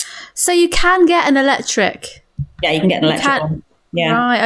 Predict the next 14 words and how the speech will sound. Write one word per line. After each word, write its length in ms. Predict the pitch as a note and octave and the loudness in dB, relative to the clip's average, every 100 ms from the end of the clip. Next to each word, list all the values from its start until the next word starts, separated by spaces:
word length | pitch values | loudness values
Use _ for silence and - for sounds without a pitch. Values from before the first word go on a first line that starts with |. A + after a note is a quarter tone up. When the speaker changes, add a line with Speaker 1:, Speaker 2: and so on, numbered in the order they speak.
| B3 | -2
Speaker 1:
okay. 160 | B3 | 0
Oh, 160 | A#3 G4 | 2 2
I'll 140 | E4+ C#4+ | 2 0
have 80 | |
one 120 | A#3+ G3 | -2 -2
of 40 | |
those 280 | F#3+ F#3+ F#3 | 0 0 -2
then. 160 | - F#3 | -4 -4
That's 220 | F#3 - | -4 -2
fine. 380 | - F#3 F#3 G#3 - _ - - - | -2 0 0 -4 -12 _ -20 -20 -12
<laughs> 60 | C#4+ - - G4+ - A#4 C5 - - _ _ G4+ _ _ - - | -12 -12 -20 -20 -20 -18 -16 -18 -20 _ _ -20 _ _ -20 -4
Um, 320 | C#4+ B3 A#3+ B3+ - - - | 0 2 2 -2 -6 -18 -8
sorry. 480 | - C4 A3+ G3+ G#3 | -4 0 0 0 0
Any, 400 | A#3+ A#3+ A#3 | 0 2 0